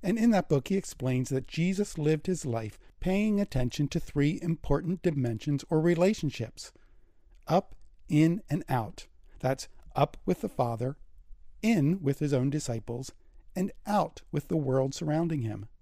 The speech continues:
The up relationship is based on the great commandment,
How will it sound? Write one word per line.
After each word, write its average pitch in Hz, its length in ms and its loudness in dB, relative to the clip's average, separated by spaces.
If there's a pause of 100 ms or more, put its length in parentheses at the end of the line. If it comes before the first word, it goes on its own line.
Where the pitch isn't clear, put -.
(540)
The - 220 -4
up 160 260 6
relationship 117 760 -4
is 113 140 -4
based 123 320 -2
on 120 100 -2
the 113 80 -4
great 107 300 -10
commandment, 170 640 2